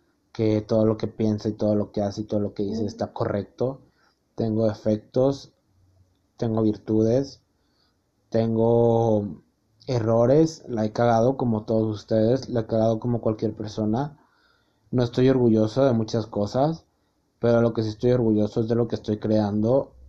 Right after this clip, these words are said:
ahorita y de la forma en la que voy decreciendo poco a poco para crear una sociedad más bonita o un mundo más bonito.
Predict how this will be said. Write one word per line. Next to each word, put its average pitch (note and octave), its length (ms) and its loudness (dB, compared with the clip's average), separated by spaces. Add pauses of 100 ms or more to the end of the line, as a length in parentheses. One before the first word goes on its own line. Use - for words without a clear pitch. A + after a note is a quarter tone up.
(200)
ahorita A#2 760 -2 (680)
y A#2 140 2
de A2+ 120 0
la G#2+ 120 2
forma A2+ 280 0
en A#2+ 60 0
la B2+ 120 -2
que A#2+ 80 -4
voy G#2+ 220 2
decreciendo A2 720 -2
poco A#2 240 -2
a A2+ 80 -10
poco C#3 480 0 (440)
para A#2 480 2 (100)
crear A2 600 0 (280)
una A#2 320 -2
sociedad A2+ 460 -2
más G#2+ 200 -2
bonita A#2 540 0
o A#2+ 200 -4
un A2 120 -2
mundo A2 300 -2
más G#2+ 220 -2
bonito. G#2 580 -6